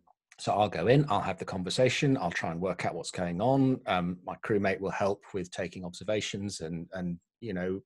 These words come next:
if necessary, you know, taking an E C G or, or whatever. But it's my job to lead that discussion, work out what we're gonna do. And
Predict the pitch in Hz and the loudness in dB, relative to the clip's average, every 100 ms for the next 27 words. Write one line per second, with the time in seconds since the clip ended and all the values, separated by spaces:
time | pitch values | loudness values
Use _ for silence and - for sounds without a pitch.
0 | _ - - - - 107 98 92 92 87 | _ -14 -12 -12 -10 -6 -2 0 -2 -6
1 | 82 90 175 170 87 180 170 180 147 147 | -8 -8 -8 -6 -6 -6 -6 -4 2 4
2 | 143 113 90 90 92 85 85 101 - - | 6 4 2 -2 -4 -2 -4 -4 -8 -12
3 | - - - - - _ _ _ _ _ | -12 -14 -16 -20 -20 _ _ _ _ _
4 | - 156 151 151 151 - 151 180 151 147 | -14 6 6 8 4 6 8 8 6 6
5 | 139 - 123 - _ _ _ _ - 120 | 6 4 -4 -8 _ _ _ _ -4 0
6 | 113 135 135 123 - - 113 - - 113 | 6 6 8 4 4 -2 0 0 -2 -2
7 | 107 117 120 - 104 110 107 104 104 120 | 2 6 6 4 2 0 0 0 2 4
8 | 110 101 101 - 135 | 6 6 0 0 0